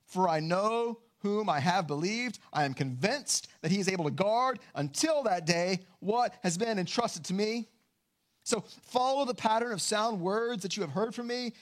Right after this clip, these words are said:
in faith and in love that are in Christ Jesus. By the Holy Spirit who dwells within us, guard the good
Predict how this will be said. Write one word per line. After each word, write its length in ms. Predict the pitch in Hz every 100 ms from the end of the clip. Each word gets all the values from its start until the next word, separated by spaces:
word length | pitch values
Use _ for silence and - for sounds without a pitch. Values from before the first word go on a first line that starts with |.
| -
in 120 | 160
faith 440 | - 220 240 240 214
and 120 | 151
in 140 | 160
love 440 | 208 220 233 196 - _
that 80 | 156
are 80 | 175
in 180 | 208 208
Christ 340 | 214 180 -
Jesus. 580 | 208 214 214 196 - - _ _ _
By 140 | 202 185
the 80 | 151
Holy 420 | - 226 254 247
Spirit 440 | - - 196 170
who 140 | 170 147 - -
dwells 560 | 160 175 240 254 240 190
within 340 | 196 226 277
us, 380 | 156 151 - - - - - 185
guard 420 | - 202 165 131 -
the 100 | -
good 340 | 156 220 202